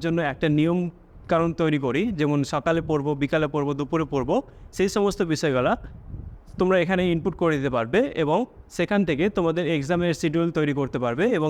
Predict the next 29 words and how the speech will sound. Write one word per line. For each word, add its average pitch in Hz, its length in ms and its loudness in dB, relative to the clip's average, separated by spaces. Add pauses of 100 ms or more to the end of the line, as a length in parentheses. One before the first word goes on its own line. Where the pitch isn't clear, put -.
কীভাবে 185 280 0 (100)
পড়বে 175 280 2 (300)
তার 143 160 0 (400)
ম্যানেজমেন্টটা 156 520 0 (100)
এখান 156 220 -2
থেকে 196 200 2
করতে 156 240 0
পারবে। 110 220 -2 (560)
তাই 135 140 2 (100)
যারা 165 240 2
সিরিয়াস 190 340 0
শিক্ষার্থী 190 400 0 (100)
আছে 123 200 -4
বা 175 60 2 (120)
স্টুডেন্ট 156 380 0
আছে, 175 160 -2 (420)
তাদের 160 300 2
জন্য 156 140 2 (140)
এই 143 80 0
অ্যাপ্লিকেশনটা 143 640 0
অত্যন্ত 202 300 0 (140)
জরুরি, 139 280 0 (300)
তাদের 143 240 -2
পড়াশোনাকে 165 560 0 (340)
আরও 147 120 0 (240)
ভালোভাবে 180 440 0
মেনটেন 156 300 0
করার 131 280 0
জন্য। 113 180 -4